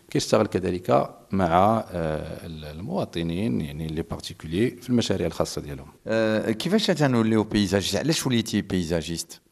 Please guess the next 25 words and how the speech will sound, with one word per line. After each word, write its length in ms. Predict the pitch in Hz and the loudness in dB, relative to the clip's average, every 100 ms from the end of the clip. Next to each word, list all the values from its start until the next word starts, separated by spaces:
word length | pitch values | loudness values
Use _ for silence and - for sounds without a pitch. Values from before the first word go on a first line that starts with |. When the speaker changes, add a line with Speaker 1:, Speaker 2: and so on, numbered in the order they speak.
| _ | _
Speaker 2:
لماذا؟ 420 | 95 92 76 73 - - - - _ _ _ | -2 0 -2 -8 -12 -16 -16 -20 _ _ _
Speaker 1:
سؤال 340 | - - 101 | -8 -4 -2
مهم 320 | 101 101 127 87 | 0 0 2 2
هذا. 240 | 80 78 - - - - - | -2 -6 -10 -20 -20 -20 -10
آه، 480 | 110 104 95 87 90 | -2 0 0 0 -2
طبعا، 480 | - 107 135 190 135 | -2 4 6 6 4
آه، 1000 | 117 110 101 90 85 92 - - - - | 4 4 2 0 -2 -6 -12 -16 -14 -12
لو 380 | - 50 90 98 | -10 -8 -2 -4
paysagiste 640 | 98 110 104 104 110 104 | 0 0 2 -2 -2 -8
كما 260 | - 110 104 | -6 -4 -2
قلت 440 | 98 120 - - 90 | -2 -2 -4 -8 -4
عنده 380 | 90 95 92 | -2 -2 0
واحد 380 | 104 101 98 87 90 | 0 2 0 -4 -6
الجانب 920 | 90 82 80 - 92 98 104 120 101 | -4 -2 -4 -8 -4 -2 2 2 0
اللي 340 | 92 92 90 87 | -4 -2 -2 -2
هو 520 | 85 87 87 82 78 | -2 0 0 0 -6
كيتعلق 560 | - - 80 80 - 78 | -12 -10 -8 -8 -8 -12
ب-، 60 | |
ب-، 720 | 76 76 73 73 - - - | -10 -10 -12 -14 -18 -16 -14
بالفن، 580 | 76 73 - 143 107 82 - - - _ - - | -12 -12 4 6 6 2 -8 -20 -20 _ -20 -10
فإلا 320 | 80 82 95 | -8 -4 -2
ما 120 | 104 | 0
كنتيش 460 | 101 98 101 95 82 | 0 -2 -2 -4 -2
عندك، 440 | 85 85 85 - | -2 -2 -4 -4
آه، 240 | 85 87 | -4 -6